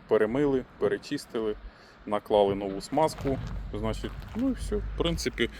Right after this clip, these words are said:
все працює. Отакий він красивенний, на таких брутальних колесах. От. Е,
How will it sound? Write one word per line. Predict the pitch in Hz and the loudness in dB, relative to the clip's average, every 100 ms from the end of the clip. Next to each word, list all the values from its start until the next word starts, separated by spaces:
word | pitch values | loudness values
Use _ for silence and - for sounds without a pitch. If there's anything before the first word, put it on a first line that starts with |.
| - - - - - | -16 -16 -16 -12 -10
все | - 143 127 | 4 8 8
працює. | 107 107 - 95 - - - - - - - | 8 6 6 0 0 -12 -16 -18 -18 -12 -6
Отакий | 123 120 131 | 0 2 4
він | 113 110 | 4 4
красивенний, | 117 110 - 127 160 147 117 | 4 4 4 4 6 6 6
на | 107 | 4
таких | 107 - 107 - - - | 2 0 -2 -4 -12 0
брутальних | 113 117 120 107 101 92 | 0 6 8 8 4 0
колесах. | 78 110 160 - 120 - - - - - - | 2 4 4 4 0 -2 -16 -16 -14 -14 -8
От. | - 117 - - - - - - - - | 0 0 -2 -14 -16 -16 -16 -18 -18 -10
Е, | 110 107 107 107 107 | -4 -2 0 2 0